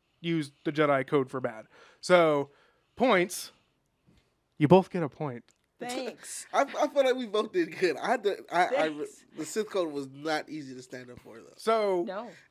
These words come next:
Speaker 3: It wasn't.
Speaker 1: the next question,
Speaker 3: <laughs> It really wasn't.
Speaker 1: and we'll let Angie go first, since she's really hot-headed. She really wants to win this.
Speaker 2: <laughs>
Speaker 1: See the passion in her eyes. Um, will be
Speaker 3: Fire.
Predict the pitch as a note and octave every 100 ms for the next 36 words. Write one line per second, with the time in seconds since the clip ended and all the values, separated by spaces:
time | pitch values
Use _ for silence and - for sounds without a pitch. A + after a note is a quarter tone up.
0 | - B2+ C3 B2+ A2 - _ _ F3+ G#3
1 | D4 - - F#3 D#3+ - D#3 C#3 C#3 -
2 | - G3 - E3 D3 C3+ B2+ B2 E3+ E3
3 | E3+ G3 F#3+ F3+ E3+ E3 E3 - D#3+ D#3
4 | D#3+ - - _ - - D#3 D3 - D3
5 | C#3 D3+ D3 C#3 C#3+ D3 D3 D3 D#3+ D#3
6 | D3+ D3 D#3 D#3 D#3+ E3+ - - A4 -
7 | - - F#4+ - - E4 C#4 - - F3+
8 | E3 F#3 E3+ - E3+ E3 D#3+ D#3+ E3+ -
9 | - - - - - - F#3 F3+ E3+ D#3+
10 | D3 C#3+ - - F3 F3+ F#3 F3+ E3+ D3+